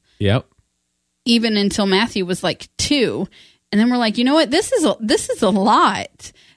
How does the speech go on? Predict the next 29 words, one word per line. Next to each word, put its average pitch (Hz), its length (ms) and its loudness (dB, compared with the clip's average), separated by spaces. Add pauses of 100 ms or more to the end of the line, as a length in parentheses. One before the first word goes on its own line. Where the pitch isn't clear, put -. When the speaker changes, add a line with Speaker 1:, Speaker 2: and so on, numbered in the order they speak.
(180)
Speaker 2:
And, 226 600 2 (120)
um, 185 480 0 (560)
it, 262 180 4
it 285 60 2
was 269 180 2
hard 370 280 2
because 262 280 0
we 285 140 0
were 320 120 0
the 277 100 2
first 247 280 0
ones 233 240 0
who 233 80 4
had 208 300 0
kids. 196 540 -4 (500)
And 208 720 0 (920)
so 262 220 4
it, 247 180 2 (320)
I 233 100 0
think 269 220 0
everyone 254 340 2
looked 233 240 -2
at 220 340 0
us 202 280 0
like 202 400 -2
we 214 220 0
were 226 120 2
disrupting 208 640 0
everything. 165 600 -4